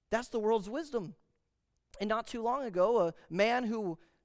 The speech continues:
is very wise in the world's standards, maybe one of the wisest in a, in a very long time. His name was Stephen Hawking, and he recently passed away.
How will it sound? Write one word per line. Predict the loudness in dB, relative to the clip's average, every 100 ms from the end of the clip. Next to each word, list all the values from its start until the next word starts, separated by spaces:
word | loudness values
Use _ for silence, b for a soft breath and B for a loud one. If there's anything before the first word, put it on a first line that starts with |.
| -8
is | 0
very | 2 2 2
wise | 2 2 0
in | -4
the |
world's | -2 0 -2
standards, | -4 -2 -2 -2 -2
maybe | -2 -2
one | -2 -2
of | -2
the | 0
wisest | 2 2 -2 -10 -16 -18 -10
in | -8
a, | -8 -10
in | -4
a |
very | -2 0
long | -2 -6
time. | -6 -6 -8
His | -8
name | -8
was | -8
Stephen | -8 -8 -6
Hawking, | -6 -6 -10 -14 b b b b b -8
and | -4
he |
recently | -2 -4 -4 -6
passed | -4 -4 -4 -8
away. | -10 -12